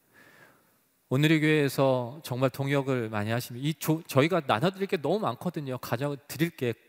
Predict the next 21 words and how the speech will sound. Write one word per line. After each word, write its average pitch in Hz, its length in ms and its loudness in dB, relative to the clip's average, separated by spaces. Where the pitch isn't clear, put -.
공짜로 147 400 0
드릴 120 260 -6
게. - 120 -8
근데 151 360 -2
지난 123 300 2
삼월에도 160 720 -2
그리고 110 260 -6
올해 110 160 2
구월에도 120 640 -2
이곳에서 113 420 -2
세미나를 127 800 -2
열어주셨습니다. 101 1000 -6
그래서 127 400 -2
정말 170 320 4
많은 135 320 2
교회들이 120 420 -4
와서 104 340 -6
나눠 101 280 -2
가질 104 240 -6
수 - 120 -16
있었는데 110 540 -10